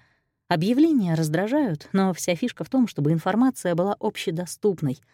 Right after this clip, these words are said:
Особенно это касается тех, кто живёт непривилегированной жизнью. Детей, которые, в отличие от меня, родились не с золотой ложкой во рту. Ещё можно обратиться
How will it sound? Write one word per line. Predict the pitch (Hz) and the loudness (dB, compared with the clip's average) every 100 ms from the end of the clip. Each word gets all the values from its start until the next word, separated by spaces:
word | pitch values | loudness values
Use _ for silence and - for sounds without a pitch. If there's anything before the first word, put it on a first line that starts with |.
| _ _ | _ _
Особенно | 156 - 175 170 | -4 0 0 0
это | 156 | 0
касается | 151 156 180 165 151 | -2 0 0 0 -2
тех, | 151 208 - | 0 -2 -2
кто | - 151 | -4 -2
живёт | 135 156 180 185 | 0 0 -2 -2
непривилегированной | 165 165 170 170 175 208 214 170 170 | -2 0 0 0 0 0 0 0 0
жизнью. | 190 185 135 135 - _ _ _ - | 0 -2 -2 -4 -6 _ _ _ -4
Детей, | 165 190 294 254 160 - | -2 2 4 4 0 -6
которые, | - 156 135 | -6 -2 -2
в | 127 | -2
отличие | 143 139 - 135 | -4 -4 -4 -4
от | 160 | 0
меня, | 165 151 - _ - | 2 0 -4 _ -2
родились | 175 165 175 175 - | 0 2 2 0 0
не | 185 | 0
с | 165 | 2
золотой | 156 185 202 240 196 | 2 2 2 2 2
ложкой | 170 151 160 | 2 0 -2
во | 151 | -2
рту. | 165 - 135 - _ _ _ - | -2 -4 -6 -8 _ _ _ 0
Ещё | 190 - 339 | 0 2 4
можно | 294 262 262 | 6 6 4
обратиться | 240 247 285 - - 247 | 2 0 -2 -4 0 0